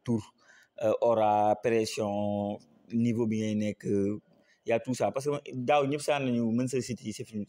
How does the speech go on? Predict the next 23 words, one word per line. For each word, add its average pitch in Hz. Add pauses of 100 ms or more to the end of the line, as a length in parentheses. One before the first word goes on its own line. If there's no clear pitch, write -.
Sheffield 127
saa 135
équipe 143
bu 160
ndaw 151
la 131
de 117
par 123
rapport 117
ak 104
Marseille. 98 (640)
Daaw 135
mu 143
Iliman 156
Ndiaye 135
mu 147
dégg 143
Sheffield 113
ngay 117
xam 117
ne 104
saa 107
yo 123